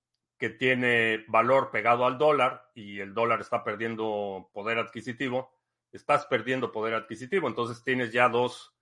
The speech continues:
estás incrementando tu riesgo. Tienes el riesgo de exposición al dólar, que está perdiendo valor, y encima de eso tienes el riesgo operativo de Tether.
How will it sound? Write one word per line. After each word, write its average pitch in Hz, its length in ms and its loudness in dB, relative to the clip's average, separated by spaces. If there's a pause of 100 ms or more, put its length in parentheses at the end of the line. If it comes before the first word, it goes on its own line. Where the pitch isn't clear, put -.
(1800)
estás 143 340 2
incrementando 139 640 2
tu 135 80 -4
riesgo. 131 520 0 (240)
Tienes 120 300 -8
el 104 140 -6
riesgo 151 400 2
de 127 60 -2
exposición 120 540 -6
al 117 120 0
dólar, 143 420 0 (720)
que 104 80 -14
está 127 220 0
perdiendo 127 380 0
valor, 117 420 0 (320)
y 120 160 -4
encima 147 360 2
de 147 100 4
eso 160 200 -2
tienes 139 300 -4
el 120 100 -2
riesgo 127 600 -2
operativo 110 840 -4
de 104 180 -6
Tether. 165 380 -2